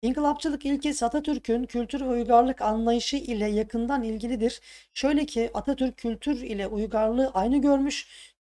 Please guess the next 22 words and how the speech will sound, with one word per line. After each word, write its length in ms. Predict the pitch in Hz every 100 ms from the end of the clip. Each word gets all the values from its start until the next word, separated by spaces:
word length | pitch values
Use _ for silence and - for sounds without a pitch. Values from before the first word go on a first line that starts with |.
| _
tüm 160 | 311 277
insanlığa 760 | 240 233 240 240 247 262 247
ait 280 | 214 190 -
değerler 440 | 208 220 233 262 226
olarak 420 | 202 233 285 277
ele 160 | 220
almıştır. 680 | 247 220 226 233 - 190 160
Evet, 240 | 220 202 185
zaten 320 | 214 208 196
aslında 320 | 202 - 190
cevap 260 | 185 190 185
şu 160 | -
anda 420 | 190 156 160 226 254 _ - _ _
çıktı. 500 | - 233 - 220 285 - - - _ _ _ _
Tüm 340 | - 277 294
insanlığa 840 | 269 226 226 - 226 220 226 240 254
ait 600 | 254 208 208 254 - -
değerler 560 | 208 196 202 208 233 254
olarak 460 | 202 185 175 170
ele 240 | 180 180 185
almış 640 | 170 170 160 - - -
inkılapçılığı. 960 | 196 180 180 175 170 - 170 180 220